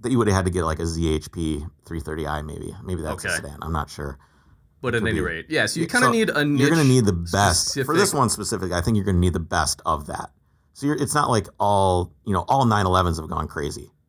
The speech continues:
Speaker 1: right? But
Speaker 2: Right, it's
Speaker 1: all E forty-six M threes are not gonna go crazy.
Speaker 2: Yeah, probably not.
Speaker 1: No, there,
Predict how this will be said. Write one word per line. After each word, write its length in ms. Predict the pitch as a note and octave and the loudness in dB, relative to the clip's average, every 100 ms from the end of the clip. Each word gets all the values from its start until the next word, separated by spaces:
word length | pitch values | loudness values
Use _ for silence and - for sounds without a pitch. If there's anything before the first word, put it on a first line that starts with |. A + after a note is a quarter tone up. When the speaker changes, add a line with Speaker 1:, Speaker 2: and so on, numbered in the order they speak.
| - | -8
Speaker 1:
right? 200 | D#2 D2 _ | -6 -6 _
But 140 | G#2 C3 | -8 -6
Speaker 2:
Right, 300 | B2+ F#2+ E2+ | -2 -2 -2
it's 120 | - | 0
Speaker 1:
all 200 | B2+ B2 | 2 4
E 80 | G2+ | 2
forty-six 480 | A2 G2 - G2 G#2+ | 4 2 4 2 0
M 120 | E2+ | 0
threes 280 | G2 E2+ E2 | 2 2 4
are 80 | |
not 180 | E2 D#2 | 2 0
gonna 140 | F2 D#2 | -2 -4
go 140 | D2+ | -4
crazy. 320 | D2+ D#2 G#3 | -2 -4 -2
Speaker 2:
Yeah, 140 | A#2 A2+ | -4 -4
probably 260 | E3 E3+ B2 | -4 -6 -4
not. 300 | A#2+ F#2+ E2 | -2 -2 0
Speaker 1:
No, 240 | D#2+ C#2+ | 0 0
there, 180 | G2+ | -2